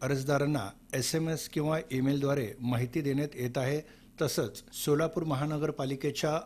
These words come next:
अधिकृत संकेतस्थळावर देखील या संदर्भात माहिती देण्यात आली आहे. येत्या काही दिवसात प्रवेशपत्र अर्थात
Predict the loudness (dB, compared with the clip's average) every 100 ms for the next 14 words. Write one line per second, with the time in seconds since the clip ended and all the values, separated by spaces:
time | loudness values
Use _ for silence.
0 | -2 0 0 0 -2 -4 -20 -20 -20 -8
1 | -2 -2 0 -4 -4 -2 0 0 -2 -2
2 | -2 -4 -8 -20 -16 -2 2 2 0 0
3 | 0 0 -2 -2 0 0 0 0 2 2
4 | 0 -2 -2 -2 -2 -4 -8 -10 -4 2
5 | 2 4 2 4 4 4 4 2 0 -6
6 | 0 4 4 2 -4 -4 -4 -4 -4 -2
7 | -2 -4